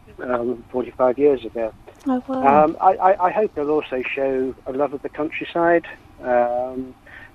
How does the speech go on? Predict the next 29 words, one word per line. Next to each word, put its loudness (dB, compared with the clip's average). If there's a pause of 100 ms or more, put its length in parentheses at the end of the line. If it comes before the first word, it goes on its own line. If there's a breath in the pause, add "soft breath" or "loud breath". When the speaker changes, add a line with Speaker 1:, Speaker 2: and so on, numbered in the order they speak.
(160)
Speaker 1:
and 2
also, 4
I 2
think, -4
some -6
of -8
the -6
pressures 0
that -14
vets 0
and -4
farmers, -4 (320)
um, -4 (500)
work -2
under. -2 (260)
Um, 0 (460 loud breath)
obviously, -2 (140)
you -4
know, -6
my -2
first -8
book, -8
Kilimanjaro, -2
was -10
about, -4 (300)
uh, -8 (100)
me 2
overcoming -6
depression. -4